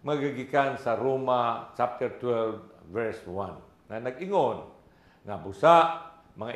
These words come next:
igsuon, tungod sa dakong kaluoy nga kipakita sa Dios kanato, hangyoon ko kamo sa pagtugyan sa inyong kaugalingon ngadto sa Dios. Ingon nga buhing halad, balaan, o makapahimuot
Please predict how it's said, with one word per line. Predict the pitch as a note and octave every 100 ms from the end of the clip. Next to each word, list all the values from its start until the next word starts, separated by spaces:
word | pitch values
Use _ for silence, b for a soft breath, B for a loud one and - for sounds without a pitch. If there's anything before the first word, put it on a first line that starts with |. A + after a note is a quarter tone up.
| A#2+
igsuon, | F#2+ D3 D3 C3+ C3+ -
tungod | E2 E2+ G2 -
sa |
dakong | G2 - G#2
kaluoy | A#2+ B2+ C#3 - C3+ C3 C3 F#2+
nga | F#2
kipakita | E2 - A2+ A#2+ A2 G#2
sa | G#2
Dios | A2 A2
kanato, | C#3 F3+ F#3 D3+ C3+ C#3 - - B B B B
hangyoon | F#3+ F#3+ G#3+ G#3 F#3+
ko | F#3 E3
kamo | F3+ F#3+ E3+
sa | D#3
pagtugyan | - D#3+ C3 - A3+ D3+ C#3 A#2+ G2+
sa | A#2+ D3
inyong | A#2 A2+ F#2
kaugalingon | G2+ G2+ G2 F#2 E2 D#2+ F2+
ngadto | F#2 E2+ F2+
sa | F2+
Dios. | E2 D#2+ B1+ - _ b b b b
Ingon | D#3 D3 C#3 A#2+
nga | A2+
buhing | F2+ F#2+ A#2 B2 G2+ A2
halad, | C3 A#2 G#2 F2 - - - _ _ _ _ _
balaan, | - A2 A#2+ A#2+ F#2+ E2 - _ _ - -
o | F#3
makapahimuot | D3+ A#2+ A2+ G#2 F2+ G#2+ A2 G2+